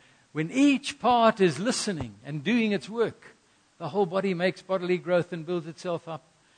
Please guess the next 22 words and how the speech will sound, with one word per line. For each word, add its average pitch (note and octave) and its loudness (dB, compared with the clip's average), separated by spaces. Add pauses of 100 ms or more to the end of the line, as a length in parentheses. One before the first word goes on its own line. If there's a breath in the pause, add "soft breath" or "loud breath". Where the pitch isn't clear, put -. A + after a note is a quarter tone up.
(120)
in D#3 -10
love. D3 -2 (280 soft breath)
When F3 -2
each C4 2
part A3 6
is F3 0
doing G3+ 0
its - -4
job F#3 4
and D#3 0
learning A3 6
how G#3 2
to G3 -2
operate G3 2
these D#3+ -6
instruments D#3+ -8
of B2 -6 (440 soft breath)
peace, F#3 -4 (600 soft breath)
we D3+ -4
go D#3+ 4
out D#3+ 4
there E3 2